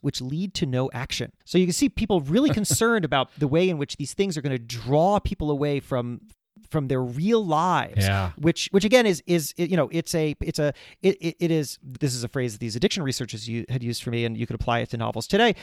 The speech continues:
Speaker 1: It's pathologizing a common experience. You're, you're, you're seeing people be immersed in something that they enjoy, and then you're pathologizing it, and you're saying, "Oh, no, there must be something terribly wrong here."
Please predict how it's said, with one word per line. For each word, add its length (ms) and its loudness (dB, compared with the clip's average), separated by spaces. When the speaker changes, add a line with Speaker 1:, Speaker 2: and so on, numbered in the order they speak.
Speaker 1:
It's 160 4
pathologizing 640 4
a 60 0
common 340 -2
experience. 640 -10
You're, 120 2
you're, 220 4
you're 180 0
seeing 520 2
people 300 0
be 200 2
immersed 560 0
in 60 -4
something 320 -6
that 120 -4
they 160 -2
enjoy, 680 0
and 100 4
then 60 4
you're 100 4
pathologizing 800 2
it, 80 -12
and 80 -8
you're 100 -4
saying, 240 -2
"Oh, 80 0
no, 140 0
there 120 -2
must 160 -6
be 60 -8
something 260 -6
terribly 360 -6
wrong 260 -2
here." 240 -6